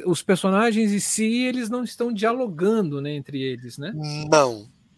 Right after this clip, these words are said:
Speaker 2: não. São narra-, praticamente narrativas, né?
Speaker 1: Sim.
Speaker 2: É bem narrativos. O, o, esse diálogo que existe em alguma forma, geralmente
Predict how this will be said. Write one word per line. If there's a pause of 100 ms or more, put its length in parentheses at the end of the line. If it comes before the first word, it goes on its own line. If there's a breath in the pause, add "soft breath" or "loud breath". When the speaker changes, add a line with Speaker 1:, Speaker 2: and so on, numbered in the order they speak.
(220)
Speaker 2:
não. (500 soft breath)
São
narra-, (440)
praticamente
narrativas,
né? (440)
Speaker 1:
Sim.
Speaker 2:
É
bem
narrativos. (600 loud breath)
O,
o,
esse
diálogo (640)
que
existe
em
alguma
forma, (560 soft breath)
geralmente